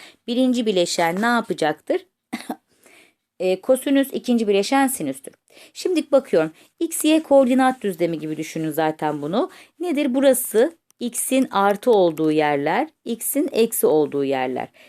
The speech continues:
Y değerlerinin yukarısı artı olduğu yerler, altı nedir? Eksi olduğu yerlerdir.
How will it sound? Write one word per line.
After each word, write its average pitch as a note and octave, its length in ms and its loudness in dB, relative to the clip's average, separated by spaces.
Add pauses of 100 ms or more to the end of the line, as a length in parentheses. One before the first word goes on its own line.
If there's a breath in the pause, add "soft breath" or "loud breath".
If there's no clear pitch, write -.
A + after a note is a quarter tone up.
(200 soft breath)
Y C#4 320 4
değerlerinin F#3+ 600 2
yukarısı G3 560 0
artı F3 380 0
olduğu D3 420 -2
yerler, D3 480 0
altı G3 460 0
nedir? G3+ 300 -2
Eksi G3 300 -2
olduğu E3 360 0
yerlerdir. D3+ 600 -2